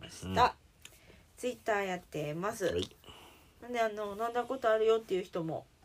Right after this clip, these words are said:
Speaker 2: うん。
Speaker 1: ぜひメッセージをいただけたらと思います。
Speaker 2: はいはい。
Speaker 1: まあ、今日のね、あの話の内容に、いや、ちょっとそこはこじつけやろうと思う人もぜひメッセージを。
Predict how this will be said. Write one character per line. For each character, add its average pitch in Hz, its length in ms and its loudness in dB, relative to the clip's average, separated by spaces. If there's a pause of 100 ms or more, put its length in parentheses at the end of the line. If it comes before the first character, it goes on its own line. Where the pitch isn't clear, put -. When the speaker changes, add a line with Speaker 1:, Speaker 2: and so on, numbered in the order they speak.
(180)
Speaker 2:
う 165 40 -2
ん。 104 280 -2 (600)
Speaker 1:
ぜ 208 140 -4
ひ 185 160 -6
メ 175 140 -6
ッ 196 40 -10
セ 170 280 0
ー 165 40 0
ジ 165 100 -4
を 165 40 0
い 170 60 -2
た 180 120 -4
だ 185 120 -4
け 175 100 -6
た 170 120 -2
ら 160 120 -4
と 123 340 -8
思 180 220 -6
い 160 320 -4
ま 170 140 -4
す。 208 160 -2
Speaker 2:
は 82 200 -6
い 92 60 0
は - 140 -4
い。 73 120 -10 (1500)
Speaker 1:
ま 226 60 -10
あ、 226 100 -10
今 294 140 4
日 262 60 0
の 214 60 -2
ね、 202 100 -2
あ 190 80 -2
の 190 80 -8
話 220 460 -4
の 196 120 -8
内 202 200 -2
容 190 100 -2
に、 185 200 -6
い - 80 -8
や、 - 160 -8
ち - 100 -12
ょ - 40 -12
っ - 20 -20
と 208 100 -6
そ 214 140 -6
こ 214 160 -6
は 214 80 -2
こ 208 120 -8
じ 196 120 -8
つ - 120 -16
け 226 100 0
や 214 80 4
ろ 196 100 4
う 180 60 -2
と 190 100 -2
思 254 140 2
う 339 40 6
人 349 140 4
も 294 80 2
ぜ 226 100 2
ひ 202 120 -6
メ 190 100 -2
ッ 180 40 -6
セ 180 160 0
ー 156 40 0
ジ 156 100 -4
を。 - 160 -4